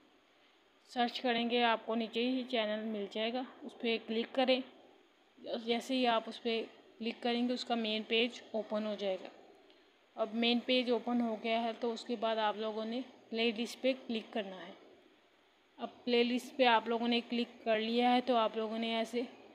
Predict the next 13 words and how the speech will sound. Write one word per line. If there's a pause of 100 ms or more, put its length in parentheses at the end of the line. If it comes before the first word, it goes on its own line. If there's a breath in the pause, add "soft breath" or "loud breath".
(340)
check
करना
है
कि
आप
लोगों
की
playlist
कहाँ
है, (500)
बीए,
बीएससी
की